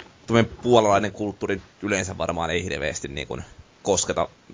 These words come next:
Suomessa yhtään ketään, mutta, mut, mut, toi on niin kuin levinnyt aika laajaltakin sitten,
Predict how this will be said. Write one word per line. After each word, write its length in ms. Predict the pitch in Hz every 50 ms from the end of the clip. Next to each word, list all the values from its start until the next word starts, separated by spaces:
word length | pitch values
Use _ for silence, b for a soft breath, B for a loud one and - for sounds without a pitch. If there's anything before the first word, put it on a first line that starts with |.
| - - -
Suomessa 400 | - - 62 60 71 - - 87
yhtään 300 | 78 - - 95 80 -
ketään, 420 | - - - - - - 50 50
mutta, 260 | 53 - - - - - - - - _ _ - - - - - 107
mut, 140 | 104 95
mut, 160 | 104 104 92 B B B B B B B B -
toi 80 | - 104
on 60 | 98
niin 80 | 101
kuin 140 | 101 101 101
levinnyt 260 | 104 110 107 104 104
aika 120 | 104 117 113
laajaltakin 500 | 107 98 90 87 65 65 62 67 - -
sitten, 340 | - - - - - -